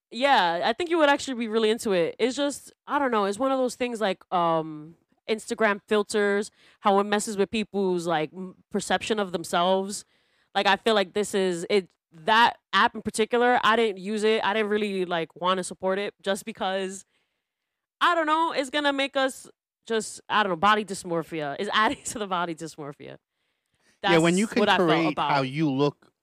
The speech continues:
Speaker 1: the digital
Speaker 2: on the in-,
Speaker 1: era.
Speaker 2: yeah, digital way, it definitely, I feel like, d-, kinda makes a disconnect.
Speaker 1: Nah, there was people arguing with it because, or mad about it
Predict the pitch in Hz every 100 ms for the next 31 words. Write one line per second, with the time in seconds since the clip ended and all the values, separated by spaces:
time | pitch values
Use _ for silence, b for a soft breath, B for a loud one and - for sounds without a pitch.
0 | _ _ _ _ _ _ _ 180 165 180
1 | 135 127 127 135 131 127 113 135 135 120
2 | 110 104 98 - _ _ _ _ 123 135
3 | 151 147 139 120 120 _ _ 120 - 117
4 | 104 _ - _ _ _ _ - 127 117
5 | 110 110 - 101 131 - 147 156 185 -
6 | b b b 240 277 269 254 269 - 320
7 | 254 214 247 240 240 226 220 202 196 202
8 | 196 190 - 196 - 185 175 170 202 185
9 | 190 214 190 180 175 175